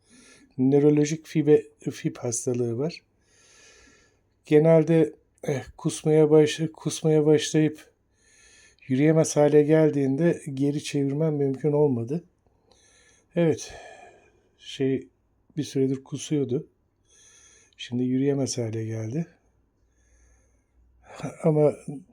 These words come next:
diğer kedilere göre daha kilolu. Bir biçimde ba-, beslemeyi başarmışım. Ee, sanki, sanki bu sefer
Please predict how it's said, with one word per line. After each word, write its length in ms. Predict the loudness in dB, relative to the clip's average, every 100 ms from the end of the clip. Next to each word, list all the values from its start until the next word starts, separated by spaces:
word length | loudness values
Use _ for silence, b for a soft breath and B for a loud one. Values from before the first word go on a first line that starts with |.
| _
diğer 280 | 4 6 6
kedilere 480 | 4 -2 2 2 4
göre 280 | 2 0 0
daha 200 | -2 -2
kilolu. 460 | -8 -10 -8 -10 -14 _ _ _ _ _ _ _ _ _ _ _ _ _
Bir 100 | -10
biçimde 480 | -8 -6 -4 -4 -4 _ _ -18 -12
ba-, 500 | -6 -4 -2 -2 -4 -10 -12 -10 -10 -6
beslemeyi 540 | -6 -6 -4 -2 -2
başarmışım. 640 | -2 -4 -6 -6 -6 -6 -6 _ _ b b b b b b b b b b b _ _ -6
Ee, 40 | -2 -2 -2 -2 -2 -4 -8 -12 _ _ _ _ _ _ _ _ -10
sanki, 600 | -2 0 0 0 -4 -4
sanki 440 | -6 -2 -2 -2
bu 100 | -4
sefer 440 | -2 -2 -2 -2